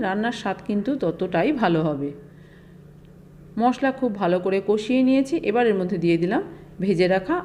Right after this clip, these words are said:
আলু। আলু দিয়েও মশলার সাথে এক থেকে দেড় মিনিট একটু কষিয়ে নিচ্ছি। দেখুন, আলু দিয়ে খুব ভালো করে মশলার সাথে কষানো হয়ে গেছে। এবার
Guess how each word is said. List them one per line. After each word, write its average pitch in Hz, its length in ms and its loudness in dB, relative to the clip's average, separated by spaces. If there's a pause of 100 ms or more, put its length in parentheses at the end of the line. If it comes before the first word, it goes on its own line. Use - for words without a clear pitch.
(160)
আলু। 147 220 -2 (1080)
আলু 190 260 4
দিয়েও 208 320 2
মশলার 190 380 -4
সাথে 202 200 -2 (480)
এক 277 220 -4
থেকে 214 200 -6
দেড় 175 280 -2
মিনিট 202 240 -4
একটু - 200 -8 (100)
কষিয়ে 202 360 0
নিচ্ছি। 143 380 -6 (4000)
দেখুন, 269 320 2 (360)
আলু 208 280 0
দিয়ে 214 200 0
খুব 220 240 -4
ভালো 185 280 0
করে 185 200 0 (440)
মশলার 190 360 -2
সাথে 190 160 0 (100)
কষানো 202 360 -2
হয়ে 214 200 2
গেছে। 254 240 0 (160)
এবার 277 200 2